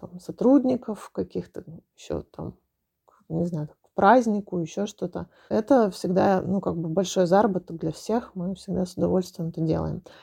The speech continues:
Шестьсот тысяч может стоить достойный спектакль. Ну, я уже говорила, что в, в минус мы никогда не уходили. В ноль, в ноль, наверное, ну, в условный ноль, то есть, типа, супер маленький плюс. Наверное, да, были такие.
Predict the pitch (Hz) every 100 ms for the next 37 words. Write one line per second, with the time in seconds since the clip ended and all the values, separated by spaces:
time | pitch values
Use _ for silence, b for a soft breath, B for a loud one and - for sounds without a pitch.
0 | B - 220 - 277 294 - 220 - -
1 | 196 196 185 180 - 220 226 - 190 185
2 | - 202 214 202 - 185 - 165 156 -
3 | - - 240 254 277 254 233 254 277 277
4 | 202 - 208 190 180 - - - 175 185
5 | 226 330 311 - 220 208 208 208 208 196
6 | - 190 190 180 170 185 226 294 294 -
7 | 185 196 233 285 226 190 226 226 196 175
8 | - - 233 247 226 - _ _ _ _
9 | - 190 220 - 233 208 202 220 302 302
10 | 208 180 - 185 - 170 - 190 196 202
11 | 196 180 180 175 - 196 185 - - _
12 | _ _ _ _ _ 185 185 208 247 262
13 | 233 190 175 165 190 175 - 170 - 175
14 | 160 156